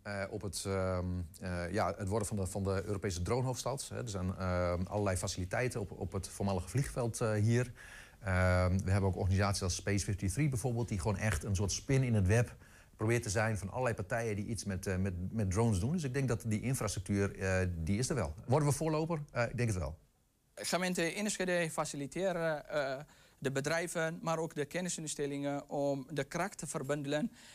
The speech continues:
Speaker 2: en dan ook die innovatie, eh, te versnellen. En dan uiteraard met die innovatie de maatschappelijke uitdagingen op te lossen. Dus, eh, ik ben, eh, uiteraard overtuigd dat, eh, Enschede, eh, ja, dronehoofdstad van, van, eh, Europa wordt.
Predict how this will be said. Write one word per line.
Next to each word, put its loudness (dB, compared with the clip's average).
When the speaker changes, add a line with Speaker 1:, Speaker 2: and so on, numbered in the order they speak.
Speaker 2:
en 0
dan 0
ook -2
die 0
innovatie, 0
eh, 2
te -8
versnellen. -2
En 0
dan 0
uiteraard 0
met -8
die -8
innovatie -4
de -4
maatschappelijke -2
uitdagingen -2
op -4
te -4
lossen. -4
Dus, -2
eh, 2
ik -6
ben, -4
eh, 0
uiteraard -2
overtuigd -2
dat, -2
eh, -2
Enschede, 0
eh, 0
ja, 0
dronehoofdstad -2
van, -6
van, -6
eh, -4
Europa -2
wordt. -8